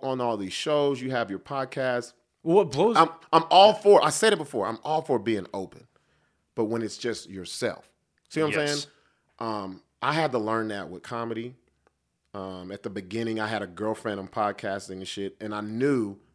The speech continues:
Speaker 1: hey, I gotta leave that shit at home.
Speaker 2: Yeah, I,
Speaker 1: See what
Speaker 2: I
Speaker 1: I'm
Speaker 2: leave
Speaker 1: saying?
Speaker 2: her out of it.
Speaker 1: You leave her.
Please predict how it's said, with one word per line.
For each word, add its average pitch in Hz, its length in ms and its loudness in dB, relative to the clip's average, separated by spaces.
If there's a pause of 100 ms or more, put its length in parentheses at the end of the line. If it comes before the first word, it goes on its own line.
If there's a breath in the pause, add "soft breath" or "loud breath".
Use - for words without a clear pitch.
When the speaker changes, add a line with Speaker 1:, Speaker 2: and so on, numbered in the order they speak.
(120)
Speaker 1:
hey, 117 220 -2
I 117 80 0
gotta 147 240 2
leave 110 140 -2
that 147 160 2
shit 101 220 -4
at 87 100 -10
home. 98 260 -4
Speaker 2:
Yeah, 110 180 4
I, 117 40 2
Speaker 1:
See 139 80 0
what 147 100 4
Speaker 2:
I 147 40 6
Speaker 1:
I'm 156 80 4
Speaker 2:
leave 160 100 6
Speaker 1:
saying? 151 120 4
Speaker 2:
her 131 120 6
out 107 160 6
of 90 120 -8
it. 87 120 -12
Speaker 1:
You 135 120 2
leave 170 200 8
her. 160 100 0